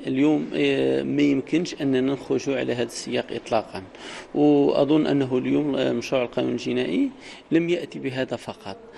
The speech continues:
بل، آه، جاء بمجموعة من، من التعديلات وفي فصول مختلفة، من بينها مثلا الإيتاء الغير مشروع، واللي، آه،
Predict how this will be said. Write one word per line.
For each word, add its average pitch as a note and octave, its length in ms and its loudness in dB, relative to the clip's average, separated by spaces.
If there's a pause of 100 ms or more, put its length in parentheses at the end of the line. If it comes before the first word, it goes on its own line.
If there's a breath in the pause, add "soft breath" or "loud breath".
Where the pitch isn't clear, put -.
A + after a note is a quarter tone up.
(220 loud breath)
بل، D#3 200 0
آه، D3+ 240 4
جاء C3+ 280 0
بمجموعة D3+ 920 2
من، C3+ 440 -2
من B2 160 0
التعديلات B2 760 0
وفي D3 260 -2
فصول D#3+ 540 2
مختلفة، D3 800 2 (560 loud breath)
من D3 180 2
بينها C#3+ 320 2
مثلا C#3+ 400 0
الإيتاء C#3 540 0
الغير B2+ 320 0
مشروع، A#2 400 -2 (460 loud breath)
واللي، C3+ 680 2
آه، B1 800 0